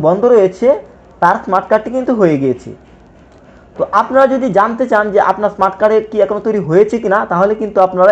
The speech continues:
এভাবে জানতে পারবেন। যেমন আমার স্মার্ট কার্ডটি কিন্তু এখনও তৈরি হয়নি এবং কি আমার স্মার্টের সর্বশেষ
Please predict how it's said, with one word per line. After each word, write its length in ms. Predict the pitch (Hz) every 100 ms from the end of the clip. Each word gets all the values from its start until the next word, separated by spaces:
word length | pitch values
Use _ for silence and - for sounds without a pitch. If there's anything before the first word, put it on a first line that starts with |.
| 190
এভাবে 220 | 190 262 330 - - - 127 156
জানতে 260 | 196 202 190
পারবেন। 260 | 151 185 - - -
যেমন 160 | 196 214 - 185
আমার 200 | 208 233 202 - -
স্মার্ট 220 | 196 202 214
কার্ডটি 200 | 214 208
কিন্তু 140 | 214 208 185
এখনও 180 | 196 202
তৈরি 180 | 214 202 175
হয়নি 280 | 185 233 294 - - 139
এবং 120 | 165
কি 60 | 190 175
আমার 140 | 180 185
স্মার্টের 260 | 190 190 208
সর্বশেষ 280 | 202 185